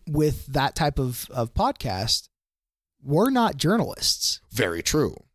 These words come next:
Speaker 1: Like,
Speaker 2: Very, very true.
Speaker 1: it's easy to say, "Oh man, I'd love to do a deep dive on this," but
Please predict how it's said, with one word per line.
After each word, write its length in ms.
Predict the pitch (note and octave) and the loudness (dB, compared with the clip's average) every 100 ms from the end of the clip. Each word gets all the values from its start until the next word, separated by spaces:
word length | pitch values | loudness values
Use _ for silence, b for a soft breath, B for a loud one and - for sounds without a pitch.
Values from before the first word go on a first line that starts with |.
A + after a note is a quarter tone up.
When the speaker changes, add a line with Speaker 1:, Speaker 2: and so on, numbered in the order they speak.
| - | -2
Speaker 1:
Like, 340 | E3 D#3 - _ _ | 2 2 -2 _ _
Speaker 2:
Very, 320 | - G#2+ A2 | -2 2 2
very 220 | F2+ E2 | 2 0
true. 280 | - C2 G#1+ - | -2 -4 -6 0
Speaker 1:
it's 220 | G3 F#3+ - | 0 0 0
easy 240 | C4 C4+ | 2 4
to 120 | A3 | 2
say, 280 | - A3+ G3 - | 2 2 2 4
"Oh 160 | G#3+ | 4
man, 180 | G#3 G#3 | 4 4
I'd 140 | F3+ | 2
love 140 | D#3+ G3 | 0 -2
to 40 | |
do 100 | - | 0
a 60 | E3+ | 0
deep 240 | C#3 F3 | 2 0
dive 220 | - F3+ D#3 | 2 2 2
on 180 | C3 C3 | -2 0
this," 440 | D#3 A2 - - _ _ _ _ | 0 0 0 -2 _ _ _ _
but 120 | - | -4